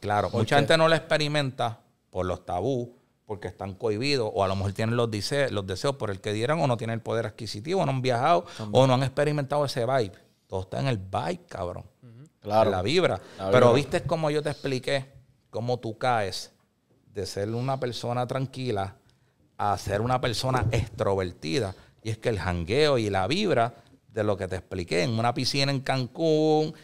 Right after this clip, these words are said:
Speaker 1: quiqueando y todo eso, terminaste y toda, toda una noche de lujuria y todo eso, y al otro día compartiste, desayunaron, y todo el mundo se fue pa'l carajo. Y viniste a Puerto Rico, y esa es tu vida normal.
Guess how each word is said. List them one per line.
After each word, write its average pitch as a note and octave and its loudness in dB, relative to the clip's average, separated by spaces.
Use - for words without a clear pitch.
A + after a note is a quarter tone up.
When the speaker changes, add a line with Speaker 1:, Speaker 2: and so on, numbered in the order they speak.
Speaker 1:
quiqueando C#3 2
y C#3 2
todo D#3 2
eso, E3+ 0
terminaste B2+ 2
y D#3+ 0
toda, F3+ 2
toda E3 -2
una D#3+ 4
noche E3 4
de D#3 4
lujuria D#3+ 4
y - 0
todo F3 2
eso, G3 0
y D3 2
al B2 4
otro C#3 2
día E3 2
compartiste, D3+ -4
desayunaron, E3 -2
y G#2 -10
todo G#2 -4
el G2+ -2
mundo A2+ -4
se B2 -4
fue C3 -6
pa'l C#3 -4
carajo. G2+ -4
Y G2+ -8
viniste F#2 -4
a A2 -6
Puerto B2 -2
Rico, F#3 -4
y - -16
esa - -10
es - -20
tu - -12
vida D3 -2
normal. E3 -2